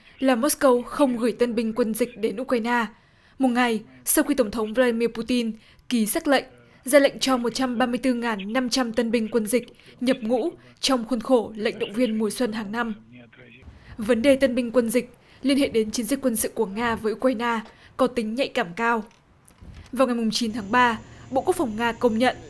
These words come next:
là một số đã được gửi đến Ukraine sau khi ông Putin tuyên bố trong nhiều dịp khác nhau rằng chỉ có sĩ quan và binh sĩ nhà nghề mới được điều đi. Điện Kremlin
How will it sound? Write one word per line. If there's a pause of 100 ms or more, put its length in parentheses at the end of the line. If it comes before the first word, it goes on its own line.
(280)
là
một
số (200)
đã
được
gửi
đến
Ukraine (280)
sau
khi
ông
Putin
tuyên
bố
trong
nhiều
dịp
khác
nhau
rằng (460)
chỉ
có
sĩ
quan
và
binh
sĩ
nhà
nghề (300)
mới
được
điều
đi. (1080)
Điện
Kremlin